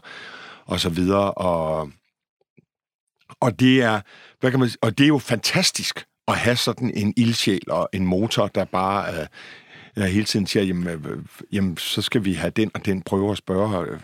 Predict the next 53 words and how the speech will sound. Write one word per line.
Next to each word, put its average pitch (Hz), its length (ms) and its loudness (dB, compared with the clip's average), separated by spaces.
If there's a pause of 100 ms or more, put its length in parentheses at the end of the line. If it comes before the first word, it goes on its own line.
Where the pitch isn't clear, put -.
den 95 160 -2
og - 100 -12
den, 95 200 -2
der 95 80 -8
skal 90 180 -6
med, 87 220 -2 (120)
være, 80 300 -4 (440)
om, - 220 -12 (260)
om 90 160 -8
vedkommende 98 400 -4
vil 90 60 -4
være 87 100 -2
med 90 160 -2
på 95 160 -2
en 80 140 -4
filmklip - 600 -4
i, 78 160 -10 (380)
i 98 80 -2
showet 92 500 0
og - 120 -8
sådan - 120 -6
noget, 90 160 0
og 80 80 -2
hvem 101 160 0
skal - 160 -4
spørge 92 200 -2
om 95 100 -2
det? 95 140 -2 (200)
Det 92 120 -2
skal 92 200 0
Søren." 92 340 -2 (420)
Fordi 98 380 0 (300)
f-, - 340 -10
han 104 240 2 (320)
åbner 117 340 2
bare 98 260 0
nogle 101 180 -2
døre, 101 500 0
øh, 85 260 -4
som, 82 280 -2 (460)
som 95 180 2
vi 87 60 0
andre 95 280 0
slet 87 240 -2
ikke 101 140 -4
vil 80 100 -4
tænke 92 280 -2
på - 280 -2
<laughs> - 120 -4
at 131 60 0
gå 123 160 2
ind 135 220 2
til. 120 240 2